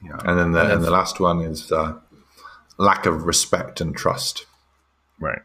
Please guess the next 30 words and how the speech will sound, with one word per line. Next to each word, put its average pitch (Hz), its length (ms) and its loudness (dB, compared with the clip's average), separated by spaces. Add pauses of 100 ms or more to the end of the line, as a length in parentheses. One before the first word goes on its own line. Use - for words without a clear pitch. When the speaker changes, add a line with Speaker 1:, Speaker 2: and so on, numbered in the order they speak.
(160)
Speaker 1:
Okay. - 220 -2
So - 160 -2
let's 220 200 2
jump 160 260 2
into 123 140 2
this - 220 -4
because 98 340 -6
we 110 100 -2
like 98 200 0
to - 80 -12
get 80 160 -4
right 85 160 -4
into 85 160 -8
it. 90 60 -6
This 160 200 0
one 320 160 2
we 147 140 4
think 147 360 0 (520)
we 180 140 2
talked - 260 4
about 143 160 6
a 117 60 6
little 127 140 6
before 107 280 2
we 104 80 2
started 104 260 2
the 101 60 0
show, 107 260 6
and 101 220 0
we 135 320 0